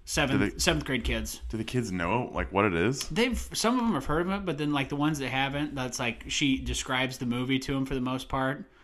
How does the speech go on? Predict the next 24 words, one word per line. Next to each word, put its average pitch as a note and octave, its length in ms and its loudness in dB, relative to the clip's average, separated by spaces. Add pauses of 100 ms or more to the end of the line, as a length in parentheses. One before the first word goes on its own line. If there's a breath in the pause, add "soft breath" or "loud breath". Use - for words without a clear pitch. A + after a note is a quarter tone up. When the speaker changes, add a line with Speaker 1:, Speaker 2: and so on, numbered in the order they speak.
Speaker 2:
Interesting. B2+ 380 -2
Speaker 1:
And C#3 80 4
they're C3 80 2
always B3+ 180 0
like, - 200 -6
"Oh A3 140 2
yeah, A3+ 240 2
let's, G#3+ 260 0
let's G3+ 200 -2
do A#3 160 2
that A3+ 220 2
one. F#3+ 80 2
That G#3 140 -2
one G3 100 0
sounds D3+ 280 0
funny." D3 520 0
And A#2 420 2
yeah, G#2 340 0
it's, C3+ 220 -2
it's C#3+ 180 -2
great. B2 340 0
But F#3 120 4
anyway, C#3+ 300 2
like, C3+ 300 -4